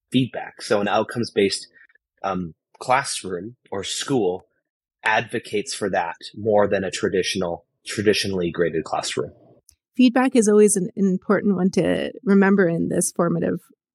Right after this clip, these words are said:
Speaker 2: cycle, because it's not formative if we're not giving feedback. And, um, I, I agree. I, I've read John Hattie's, uh, Visible Thinking for Teachers textbook, and I, I remember those points jumping out as well. The timing is crucial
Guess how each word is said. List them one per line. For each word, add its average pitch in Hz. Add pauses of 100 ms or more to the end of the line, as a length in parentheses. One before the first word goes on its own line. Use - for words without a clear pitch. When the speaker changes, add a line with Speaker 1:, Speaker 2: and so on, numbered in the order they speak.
Speaker 2:
cycle, -
because 202
it's 196
not 226
formative 190
if 180
we're 170
not -
giving 180
feedback. 175
And, 175 (540)
um, - (640)
I, 196
I 196
agree. 185
I, 170
I've 185
read 175 (100)
John 175
Hattie's, 170
uh, 160
Visible 180
Thinking 175
for 175
Teachers 175
textbook, -
and 165 (340)
I, 180
I -
remember 170
those 170
points 175
jumping 180
out 170
as 160
well. -
The -
timing 160
is -
crucial -